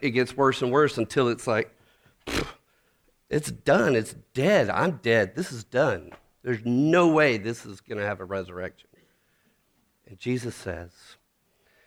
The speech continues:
"I'm the resurrection, I'm the life. Wait,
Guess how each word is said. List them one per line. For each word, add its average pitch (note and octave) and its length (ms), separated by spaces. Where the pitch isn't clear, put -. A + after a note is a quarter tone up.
"I'm C3 220
the A#2 100
resurrection, F2 760
I'm A2 200
the A2 80
life. F2+ 440
Wait, F2+ 580